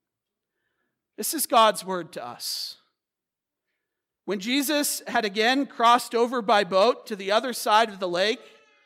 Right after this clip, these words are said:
a large crowd gathered around him while he was by the lake. Then one of the synagogue leaders named Jairus came, and when he saw Jesus,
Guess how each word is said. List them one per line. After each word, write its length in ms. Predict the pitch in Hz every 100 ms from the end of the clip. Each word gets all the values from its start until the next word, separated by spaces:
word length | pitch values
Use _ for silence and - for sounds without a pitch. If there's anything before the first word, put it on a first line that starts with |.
| _ _ _ _ _ -
a 60 |
large 340 | 202 254 277 -
crowd 380 | 294 294 277 190
gathered 360 | 190 185 190
around 360 | 175 180 208 208
him 200 | 247 262
while 220 | 202 214
he 140 | 214
was 240 | 220 208 175
by 240 | 180 190
the 100 | 196
lake. 320 | 202 226 139 - - _ _ _ _ _ _ _ _ _ -
Then 180 | 226 247
one 180 | 240 285
of 40 |
the 60 | 240
synagogue 560 | - 269 254 233 214
leaders 320 | 208 220 233
named 300 | 226 220 220
Jairus 500 | 196 220 269 185 -
came, 400 | - 196 208 262
and 100 | 240
when 120 | 196 202
he 80 |
saw 320 | 196 247 247 269
Jesus, 680 | 185 190 185 247 - -